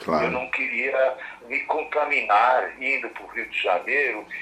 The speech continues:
Speaker 2: e depois contaminar os meus colegas de, de elenco aqui da,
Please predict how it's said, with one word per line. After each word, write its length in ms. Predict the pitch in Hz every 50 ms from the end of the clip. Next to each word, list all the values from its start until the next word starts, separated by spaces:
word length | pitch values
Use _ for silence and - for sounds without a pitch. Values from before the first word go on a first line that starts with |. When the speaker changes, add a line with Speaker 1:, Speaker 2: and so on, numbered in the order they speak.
| - -
Speaker 2:
e 60 | -
depois 360 | - 123 107 - - 131 120 -
contaminar 720 | - 135 123 - - 117 110 107 107 101 104 104 110 117
os 60 | 113 104
meus 180 | 104 101 -
colegas 560 | - 98 92 90 95 98 104 104 95 90 87 - - -
de, 280 | 90 87 82 - - - - - - - - - -
de 140 | 98 98 101
elenco 480 | 98 98 98 110 110 110 - - 87
aqui 260 | 78 - - - -
da, 120 | - -